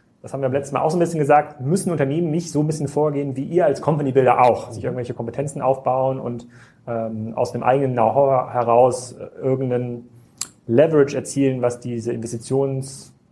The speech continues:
die Erfolgswahrscheinlichkeit dieser Investition erhöht. So, das ist so ein bisschen unsere Aufgabe jetzt für die nächsten vierzig Minuten,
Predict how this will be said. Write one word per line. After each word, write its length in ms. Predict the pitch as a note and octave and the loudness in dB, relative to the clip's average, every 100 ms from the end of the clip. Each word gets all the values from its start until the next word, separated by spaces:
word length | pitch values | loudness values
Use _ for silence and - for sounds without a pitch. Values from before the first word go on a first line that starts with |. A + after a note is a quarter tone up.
| _ | _
die 220 | B2+ A#2 | -10 -8
Erfolgswahrscheinlichkeit 800 | B2 - E3+ F3 - C3 - A#2+ | -8 2 2 2 -2 -4 -2 -4
dieser 100 | A#2+ | -2
Investition 500 | A#2 A2+ A2+ B2 A#2+ | -4 -6 -10 -10 -8
erhöht. 360 | A2 G2+ F#2+ - _ - - - | -8 -10 -12 -18 _ -20 -20 -6
So, 160 | - | -2
das 140 | - D3+ | 2 4
ist 20 | |
so 80 | F#3 | 4
ein 20 | |
bisschen 380 | F3+ E3+ D#3+ D3+ | 4 4 0 -2
unsere 320 | D3 C3+ - | 0 2 4
Aufgabe 480 | E3 - F#3+ G#3 F3+ | 4 4 2 4 2
jetzt 180 | F#3 | 0
für 80 | F3 | -2
die 60 | D#3 | -4
nächsten 480 | E3 E3+ D#3+ D#3+ C3+ - - - _ _ _ _ - - _ _ _ _ - | -4 -4 -6 -6 -8 -14 -20 -20 _ _ _ _ -20 -20 _ _ _ _ 2
vierzig 340 | G3 G3+ D#3+ | 2 2 -2
Minuten, 440 | D3 F3 A#3 G#3+ | -2 -2 -2 -2